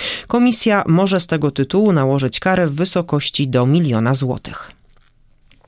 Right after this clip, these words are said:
Pamięci o ofiarach Wołynia nie można wymazać. Winy sprawców nie da się relatywizować, napisał na Twitterze premier Mateusz Morawiecki. Szef polskiego rządu złożył we Wrocławiu kwiaty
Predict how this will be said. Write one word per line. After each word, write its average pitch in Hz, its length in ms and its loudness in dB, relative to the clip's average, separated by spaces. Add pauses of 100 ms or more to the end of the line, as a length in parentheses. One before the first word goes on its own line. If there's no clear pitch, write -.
(1000)
Pamięci 247 560 2
o 208 160 0
ofiarach 196 540 0
Wołynia 185 680 4
nie 202 200 4
można 147 340 2
wymazać. 139 720 0
Winy 170 300 2
sprawców 180 800 -2
nie 185 220 2
da 185 160 0
się 196 360 2
relatywizować, 190 1000 0
napisał 139 420 -2
na 120 100 -4
Twitterze 160 560 0
premier 143 420 0
Mateusz 156 440 -2
Morawiecki. 143 680 0 (420)
Szef - 200 0
polskiego 214 520 0
rządu 190 340 2
złożył 165 360 2
we 156 100 2
Wrocławiu 151 560 0
kwiaty 196 560 0